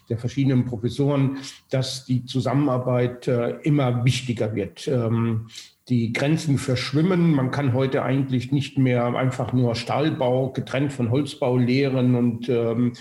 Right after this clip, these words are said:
Infrastruktur, Grundbau und, äh, irgendwelche Entwürfe in der Architektur. Das ist, äh, doch alles sehr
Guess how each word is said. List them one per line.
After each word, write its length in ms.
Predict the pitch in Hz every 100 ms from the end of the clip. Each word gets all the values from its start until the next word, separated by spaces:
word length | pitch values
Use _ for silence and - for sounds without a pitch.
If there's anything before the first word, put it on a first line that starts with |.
| - -
Infrastruktur, 1040 | 143 143 - 123 - 135 120 - 131 123
Grundbau 880 | 120 123 131 123 123 113 123 120 117
und, 280 | 123 120 113
äh, 120 | 135
irgendwelche 880 | 123 127 135 123 123 120 120 117 113 - - -
Entwürfe 880 | 117 113 117 139 156 151 143 131 123
in 200 | 123 127
der 140 | 127
Architektur. 680 | 123 139 127 127 - 147 151
Das 220 | 135 -
ist, 260 | 170 - -
äh, 140 | 143
doch 260 | 135 170 -
alles 280 | 160 -
sehr 320 | 165 156 139